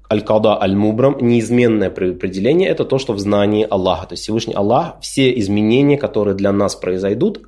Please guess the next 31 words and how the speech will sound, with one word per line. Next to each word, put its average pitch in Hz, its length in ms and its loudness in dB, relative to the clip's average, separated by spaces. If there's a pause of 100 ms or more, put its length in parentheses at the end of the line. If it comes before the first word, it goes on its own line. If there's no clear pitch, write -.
(140)
они 110 240 2
все 117 440 0
в 107 120 -8
знании 107 360 2
Аллаха 104 360 0
уже 104 360 -2
были. 110 440 -4 (840)
Да, 104 220 2
был 104 480 0
бедный, 151 500 2
стал, 104 420 0
э, 98 360 2 (340)
богатый, 98 540 0 (100)
да, 101 320 0
был 98 300 0 (120)
здоровый, 120 520 2
стал 101 240 0
больной. 92 400 -2
То - 80 -20
есть - 80 -14
Всевышний 113 280 -4
Аллах 110 200 0
обо 95 160 -4
всех - 260 -6
этих - 180 -16
изменениях, 98 680 -2
он 107 280 0
знал. 101 400 -2
Это 165 220 0
Када - 520 0
Аль-Мубрам. 95 580 -2